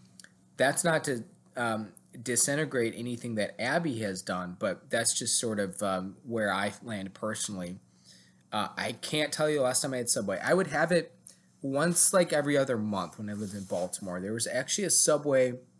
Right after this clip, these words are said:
about a block away from me in the basement of a residential building. Um, and so it was, like, you know, just, like, a regular three flat or three story, like, residential house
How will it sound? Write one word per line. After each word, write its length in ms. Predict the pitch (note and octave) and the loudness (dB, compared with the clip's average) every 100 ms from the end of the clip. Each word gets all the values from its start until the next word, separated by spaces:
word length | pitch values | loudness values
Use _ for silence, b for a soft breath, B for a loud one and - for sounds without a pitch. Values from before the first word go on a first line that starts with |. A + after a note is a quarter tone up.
| - _ _ _ _ _ _ _ - - | -20 _ _ _ _ _ _ _ -20 -4
about 300 | D3+ C#3+ C#3+ | -2 2 2
a 40 | C3 | 0
block 400 | A#2+ A#2+ C#3 D3 | 0 0 2 2
away 200 | B2+ B2 | 2 0
from 160 | C3 | -2
me 120 | A#2+ | -4
in 80 | A2 | -2
the 120 | G#2 F#2 - | -4 -6 -4
basement 520 | A2+ C3 - D3 C3+ | -2 0 0 0 -4
of 140 | F#2+ | -6
a 40 | G2 | -6
residential 640 | F#2+ G#2 G#2 F#2+ G2+ G2+ | -4 -6 -6 -8 -8 -8
building. 560 | E2+ F2 D#2+ D2+ D2 - b b b b b - | -6 -8 -8 -12 -14 -20 b b b b b -8
Um, 400 | G2+ F#2+ F2+ F2 - | -4 -2 -4 -8 -6
and 160 | A2+ | -2
so 160 | A2 A#2+ | 0 2
it 60 | G#2 | 2
was, 120 | G#2 | 2
like, 220 | G2 F#2 - _ - | -2 -2 -12 _ -12
you 100 | A#2+ | -6
know, 80 | G2 | -4
just, 220 | F#2+ - | 0 -2
like, 100 | G#2+ | -2
a 60 | F#2+ | -4
regular 840 | G2 B2 C#3+ C3 A#2+ A2+ A2 G#2 - _ - | -2 -2 0 0 2 0 -2 -6 -20 _ -18
three 440 | - B2+ B2+ B2 A#2+ | -12 -4 -2 -2 -2
flat 640 | - B2+ A2 G#2+ G#2 - | -4 0 4 4 2 0
or 100 | A2+ | -4
three 220 | - C3 | -2 -2
story, 420 | A2+ - A#2+ A2 | -2 0 0 0
like, 200 | G#2 F#2+ F#2 | 0 -2 -4
residential 560 | F#2+ G#2 A2 G#2+ - | -4 -2 -4 -6 -8
house 680 | G2 - G2+ G2 G2+ - - | -12 -6 -2 0 0 0 0